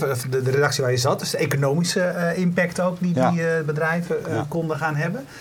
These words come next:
Speaker 1: Eh, wat was het moment dat jij er vanuit een, eh, journalistiek, eh, eh, oogpunt naar ging kijken?
Speaker 2: Ja, ook, ook weer stom toeval. Ik, ik werd in ze-, in vijfennegentig werd ik, eh, redacteur van Stroom, het toenmalige mediakatern. God weet waarom dat Stroom heette, maar dat, dat moest, eh, dat moest zo, dat was modern.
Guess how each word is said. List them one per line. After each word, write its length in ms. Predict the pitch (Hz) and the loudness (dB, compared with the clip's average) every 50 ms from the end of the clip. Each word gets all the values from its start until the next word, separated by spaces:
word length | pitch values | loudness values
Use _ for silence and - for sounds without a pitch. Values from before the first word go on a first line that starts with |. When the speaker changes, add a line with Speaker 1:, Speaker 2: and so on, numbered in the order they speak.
| - - - - - | -18 -18 -18 -18 -6
Speaker 1:
Eh, 200 | - 147 151 156 | -2 0 2 2
wat 200 | 151 147 185 185 | 4 2 0 2
was 200 | 180 185 180 - | 2 0 0 2
het 160 | 202 170 175 | 0 -2 -2
moment 340 | - 170 170 165 175 175 175 | 0 0 2 2 2 2 2
dat 140 | 190 180 175 | 2 0 2
jij 240 | 175 175 160 160 156 | 2 2 2 2 2
er 180 | 160 160 147 | 2 0 2
vanuit 300 | - 165 160 160 156 147 | 0 0 0 0 0 0
een, 160 | 160 156 151 151 | -2 -2 -2 -2
eh, 80 | 151 | -2
journalistiek, 540 | 143 - 175 156 147 - - 220 202 - - | -2 -2 -2 -2 -2 -2 -2 -2 -4 -2 -2
eh, 280 | 135 127 120 117 117 117 | -2 -2 0 0 0 -2
eh, 760 | - - 123 120 120 117 117 113 113 113 123 127 123 120 143 | -4 -4 -2 -2 0 0 0 0 0 -2 -2 -2 -2 -2 -2
oogpunt 260 | 139 123 - 127 120 | -2 -2 0 0 0
naar 120 | 120 117 | 0 0
ging 120 | 110 123 123 | 0 -2 -2
kijken? 360 | 127 123 135 156 - - 113 | -2 -2 -4 -4 -6 -4 -4
Speaker 2:
Ja, 80 | 117 113 | -2 2
ook, 260 | 139 143 139 - - | 0 0 0 2 0
ook 100 | 131 113 | 2 4
weer 120 | 123 123 - | 4 2 2
stom 260 | - - 139 131 120 | 4 4 4 4 6
toeval. 380 | 143 147 107 117 113 107 117 | 4 4 4 6 4 4 4
Ik, 100 | 107 101 - | 2 0 -2
ik 200 | - - 113 87 | -2 -2 0 2
werd 140 | 101 117 110 | 2 2 2
in 140 | 117 107 95 | 2 2 2
ze-, 200 | 85 107 110 - | 2 2 0 2
in 280 | 135 117 110 110 101 90 | 2 2 2 2 0 2
vijfennegentig 680 | - - 135 135 113 110 120 123 120 117 104 92 98 82 | 2 2 4 4 4 4 4 4 4 2 2 0 0 2
werd 140 | 110 104 101 | 2 2 2
ik, 180 | 101 - - | 0 -2 -4
eh, 680 | - 127 104 101 98 98 101 98 98 101 98 104 98 87 | -2 0 2 2 4 4 4 4 4 2 2 2 2 2
redacteur 360 | 92 110 101 98 98 117 107 | 2 2 2 2 2 2 2
van 100 | 90 87 | 2 0
Stroom, 400 | - - - - 101 113 131 131 | -2 -2 0 4 4 6 6 4
het 100 | 117 117 | 2 2
toenmalige 400 | - 120 113 113 107 101 90 - | 2 2 4 4 4 2 2 2
mediakatern. 800 | 98 98 107 113 120 123 120 - - 113 - 120 113 117 123 110 | 2 2 4 4 4 2 2 0 -2 0 2 4 4 4 2 0
God 280 | 101 - 127 123 - - | 0 2 2 2 2 2
weet 180 | 110 104 92 | 2 2 2
waarom 180 | 104 95 101 101 | 2 2 0 0
dat 100 | 92 - | -2 -4
Stroom 380 | - - - 101 113 117 107 98 | -8 -4 0 2 2 4 4 2
heette, 240 | 98 98 92 - 95 | 2 2 2 2 0
maar 100 | 95 90 | 0 0
dat, 100 | 92 90 - - | -2 -2 -4 -4
dat 160 | 98 82 - | -4 -2 0
moest, 360 | 107 110 101 - - - - | -2 -2 -2 -6 -6 -2 0
eh, 60 | 113 113 110 107 | 2 2 2 2
dat 120 | 95 87 | 0 0
moest 220 | 90 113 120 117 - | 0 0 0 0 0
zo, 120 | - 120 | 0 2
dat 100 | 110 98 | 2 2
was 120 | 104 101 82 | 0 0 0
modern. 440 | 92 87 90 104 107 123 127 123 | 0 0 2 2 2 0 -2 -4